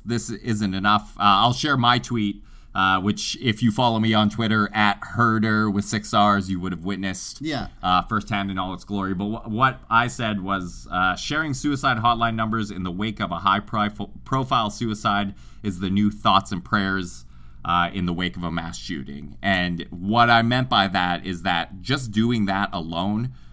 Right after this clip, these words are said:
Speaker 1: is, like Dale said, it's, it's virtue signaling. It's, it serves no real purpose. It has no measurable benefit to anyone. Um, i-, if you're only doing that in, in the wake of,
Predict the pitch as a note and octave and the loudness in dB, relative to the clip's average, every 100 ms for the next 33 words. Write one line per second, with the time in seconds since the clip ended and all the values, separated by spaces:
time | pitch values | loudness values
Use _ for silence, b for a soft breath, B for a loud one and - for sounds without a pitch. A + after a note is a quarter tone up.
0 | B B - G2 F2 F2 C3 B2+ C3+ G#2+ | B B -4 -2 -2 0 2 2 2 0
1 | - C#2+ - - - G2 G2 F2 G#2+ G#2 | -4 -8 -8 -10 -6 -4 -4 0 0 0
2 | G2 - F#2+ F2 F#2 F2+ F2+ E2 E2+ - | -2 -2 -2 -2 -4 -4 -4 -4 -8 -12
3 | - F#2+ - - G#2+ F2+ E2+ - G2 G2 | -8 -8 -6 -2 -2 -2 -6 -12 -4 0
4 | B2 C#3+ C#3+ A#2 F2+ F#2+ A2+ B2 B2 - | 0 0 -2 -4 -8 -4 0 0 -2 -2
5 | B2 B2+ C3+ - G2 G2+ G#2 F2+ G#2 G#2+ | -4 -2 -6 -6 -6 0 0 2 2 2
6 | G2+ G#2 G#2+ F#2+ F2+ D2+ F#2 G2+ - G2+ | 2 2 0 -2 -4 -2 -2 0 -2 -8
7 | - F#2 G2 G2 F#2+ F#2+ F#2 F2+ b b | -6 -4 -2 -2 -4 -4 -4 -6 b b
8 | b b b E2+ E2+ E2+ E2 D#2+ D#2 - | b b b 0 2 4 2 -4 -10 -14
9 | - - - D#2+ F#2+ G#2 - G#2+ C3 - | -18 -16 -14 -10 -4 -4 0 0 0 0
10 | G#2 B2 B2+ G#2 G2+ A2 B2 B2+ C3+ C#3 | 0 2 2 2 2 2 0 0 0 -2
11 | - - - - A#2 G#2 G2 - G2+ G#2 | -6 -16 -16 -4 2 4 2 0 2 2
12 | G2+ G#2+ G#2 C#2 F#2+ G2 F2 E2+ - | 2 0 -2 -6 -2 -2 -2 -10 -16